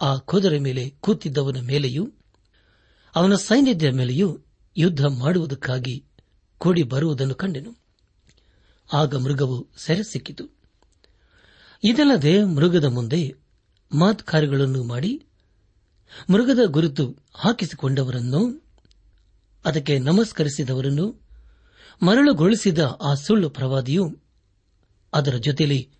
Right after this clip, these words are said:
ಸೆರೆ ಸಿಕ್ಕಿದನು. ಇವರಿಬ್ಬರು ಜೀವ ಸಹಿತವಾಗಿ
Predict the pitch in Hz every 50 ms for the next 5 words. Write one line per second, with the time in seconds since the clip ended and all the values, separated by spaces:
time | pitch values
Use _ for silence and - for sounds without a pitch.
0 | _ _ _ _ _ _ _ - - - 156 131 117 - - 233 220 - 151 123
1 | 135 147 - _ _ _ _ _ _ _ _ _ _ _ _ _ _ _ _ -
2 | 151 151 139 131 127 120 127 143 139 139 131 - _ _ _ _ _ _ _ _
3 | _ _ _ _ _ _ _ - - 120 139 214 254 247 240 - - - 151 180
4 | 220 214 - 180 165 156 131 117 170 180 - -